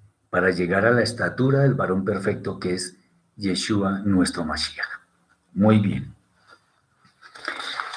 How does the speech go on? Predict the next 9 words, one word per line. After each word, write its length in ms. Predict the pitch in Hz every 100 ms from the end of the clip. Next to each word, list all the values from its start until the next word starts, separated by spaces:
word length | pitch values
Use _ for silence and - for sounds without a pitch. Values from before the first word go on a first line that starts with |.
| - - - -
Muchos 480 | 101 127 147 170 -
temas, 300 | 143 139 -
porque 240 | 123 110
esto 160 | - 120
tiene 240 | 135 135
que 100 | 139
ver 300 | 131 131 131
con 200 | 135 117
el 580 | 104 98 98 95 95